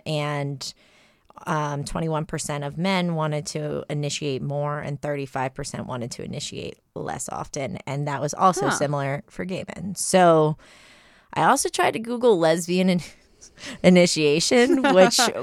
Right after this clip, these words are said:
Speaker 1: brought
Speaker 2: That's gonna take you to some weird porn,
Speaker 1: it,
Speaker 2: probably.
Speaker 1: it was just all porn. And I was
Speaker 2: Yeah.
Speaker 1: like, Damn it. I didn't even know that was a, a,
Speaker 2: It
Speaker 1: like,
Speaker 2: makes
Speaker 1: a
Speaker 2: sense.
Speaker 1: Like,
Speaker 2: Now
Speaker 1: uh,
Speaker 2: that you say it.
Speaker 1: well, when you say it out loud, I get it now,
Speaker 2: <laughs>
Speaker 1: okay? But, like, I was not thinking that way.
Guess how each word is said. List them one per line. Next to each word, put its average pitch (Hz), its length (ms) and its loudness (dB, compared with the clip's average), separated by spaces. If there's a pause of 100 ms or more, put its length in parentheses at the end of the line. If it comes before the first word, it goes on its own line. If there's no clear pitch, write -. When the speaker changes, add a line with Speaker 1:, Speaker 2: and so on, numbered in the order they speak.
(180)
Speaker 1:
brought 170 520 10
Speaker 2:
That's 208 220 -4
gonna 254 240 2
take 226 200 0
you 202 80 -2
to 190 140 -4
some 185 200 -4
weird 165 280 -2
porn, 165 240 -4
Speaker 1:
it, 190 200 6
Speaker 2:
probably. 190 480 4
Speaker 1:
it 196 40 2
was 208 140 2
just 202 280 0
all 165 380 8
porn. 151 500 -2
And 156 120 -4
I 160 100 4
was 160 80 4
Speaker 2:
Yeah. 170 240 4
Speaker 1:
like, 175 80 -2
Damn 247 240 6
it. 175 120 2
I 196 120 8
didn't 262 160 2
even 254 220 2
know 226 160 6
that 214 160 6
was 190 120 2
a, 156 80 0 (200)
a, 151 240 6
Speaker 2:
It 226 120 4
Speaker 1:
like, - 0 -
Speaker 2:
makes 302 280 4
Speaker 1:
a 320 40 4
Speaker 2:
sense. 233 300 2 (480)
Speaker 1:
Like, 208 180 6
Speaker 2:
Now 208 240 6
Speaker 1:
uh, - 40 6
Speaker 2:
that 185 160 4
you 190 80 -2
say 117 320 -2
it. 92 140 -8
Speaker 1:
well, 247 180 10
when 254 160 4
you 269 140 4
say - 240 10
it 190 80 8
out 147 200 6
loud, 151 140 4
I 277 220 6
get - 280 12
it 480 160 10
now, - 340 4
Speaker 2:
<laughs> - 100 -2
Speaker 1:
okay? 220 480 6 (120)
But, 202 160 10
like, 165 280 6
I 160 360 8 (140)
was 170 180 2
not 165 420 6
thinking 147 360 -6
that 82 180 -2
way. 90 260 0